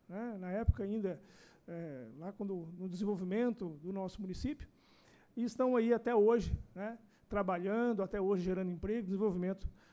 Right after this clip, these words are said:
para a nossa cidade. E também a Pererê Comunicação, no seu vigésimo nono aniversário,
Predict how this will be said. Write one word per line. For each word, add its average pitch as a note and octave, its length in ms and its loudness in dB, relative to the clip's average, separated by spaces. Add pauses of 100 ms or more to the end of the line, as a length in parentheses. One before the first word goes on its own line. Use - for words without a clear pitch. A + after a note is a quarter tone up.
(120)
para G3 120 -2
a - 20 0
nossa F#3 240 -2
cidade. D#3 560 -10
E D4 40 -16
também C#4 460 0 (1200)
a G3+ 220 -2
Pererê G3 340 2
Comunicação, F#3+ 680 -2
no G#3+ 80 0
seu G3+ 140 -2
vigésimo F#3+ 480 0
nono F#3+ 240 2
aniversário, A3+ 840 0